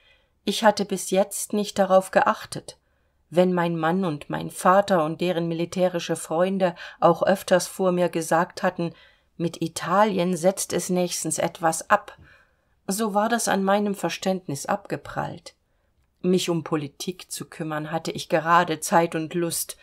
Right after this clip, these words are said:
da mochte um mich herum noch so eifrig über das Verhältnis Sardiniens zu Österreich oder über das Verhalten Napoleons des Dritten debattiert werden,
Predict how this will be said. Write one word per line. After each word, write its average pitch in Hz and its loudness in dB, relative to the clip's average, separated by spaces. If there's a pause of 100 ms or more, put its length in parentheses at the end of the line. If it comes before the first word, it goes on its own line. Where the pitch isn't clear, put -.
(360)
da 208 6
mochte 196 2
um 185 0
mich 185 -2
herum 175 2
noch 190 0
so 202 2
eifrig 156 -2
über 156 -4
das 156 -6
Verhältnis 160 -6
Sardiniens 151 -4
zu - -6
Österreich 156 0 (480)
oder 202 6
über 170 2
das 165 -2
Verhalten 190 4
Napoleons 170 0
des - -6
Dritten 196 -2
debattiert 165 0
werden, 165 0